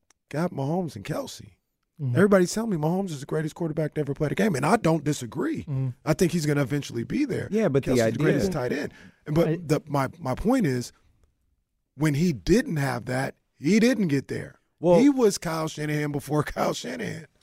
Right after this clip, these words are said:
Speaker 3: Well, speci-, a hun-, yeah, I, c-, I couldn't agree more with that. But more specifically, we talked through the course of the regular season how different this Can-, how different this Kansas City Chiefs offense looked without Tyreek Hill.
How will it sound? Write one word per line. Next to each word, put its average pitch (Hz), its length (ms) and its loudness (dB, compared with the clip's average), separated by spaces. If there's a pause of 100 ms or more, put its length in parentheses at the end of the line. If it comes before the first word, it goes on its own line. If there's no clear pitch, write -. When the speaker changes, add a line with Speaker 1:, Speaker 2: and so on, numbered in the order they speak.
(220)
Speaker 3:
Well, 165 140 4
speci-, 131 560 -2
a 101 80 2
hun-, 110 240 2
yeah, 104 220 0
I, 98 60 0
c-, - 140 -6
I 95 120 -2
couldn't 117 260 2
agree 90 240 -2
more 87 240 2
with 76 200 -4
that. 85 380 -2
But 95 200 -2
more 127 180 4
specifically, 104 680 -4
we 110 200 2
talked 107 400 -2
through 107 100 -4
the 90 100 -2
course 98 340 -4
of 78 120 -8
the 78 80 -6
regular 98 460 0
season 78 400 -4
how 78 180 -4
different 78 480 -6
this 76 160 -8
Can-, - 200 -6 (100)
how 78 240 -4 (120)
different 73 480 -4 (440)
this 90 160 -4
Kansas 82 340 0
City 76 220 -4
Chiefs 78 360 -6
offense 78 460 -2
looked 80 180 -6
without 78 300 -2
Tyreek 82 400 -4
Hill. - 320 -8